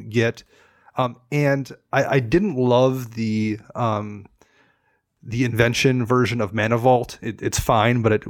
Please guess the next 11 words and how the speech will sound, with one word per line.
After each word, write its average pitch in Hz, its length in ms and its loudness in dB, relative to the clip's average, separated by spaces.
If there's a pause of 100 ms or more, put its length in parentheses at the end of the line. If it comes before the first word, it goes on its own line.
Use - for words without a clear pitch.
it, 120 160 -2 (120)
there 110 260 -2
was 104 140 -2
nothing 127 300 2
particularly 107 840 0 (400)
showy 123 380 2
about 120 260 2
it, 123 200 0
I 113 40 0
didn't 113 240 -4
think. 123 260 -4